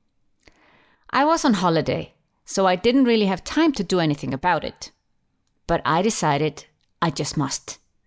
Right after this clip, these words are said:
I was not going to accept this. I sat down on the evening of July tenth and created a program that I had in my mind for a while. I launched it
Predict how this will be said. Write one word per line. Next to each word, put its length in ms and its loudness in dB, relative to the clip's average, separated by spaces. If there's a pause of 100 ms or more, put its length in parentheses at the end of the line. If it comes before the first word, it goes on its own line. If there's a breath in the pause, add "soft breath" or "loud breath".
(220)
I 120 0
was 200 -2
not 320 -2
going 220 -6
to 80 -12
accept 360 -8
this. 280 -10 (1040)
I 80 -2
sat 320 -2
down 300 2
on 140 2
the 180 -2
evening 540 2 (320 loud breath)
of 120 -2
July 320 4
tenth 540 -2 (480)
and 140 0
created 260 0
a 40 0
program 500 0
that 160 2
I 80 2
had 440 0
in 140 -2
my 160 0
mind 320 2
for 140 -4
a 80 0
while. 320 -2 (800)
I 180 2
launched 580 2
it 340 -4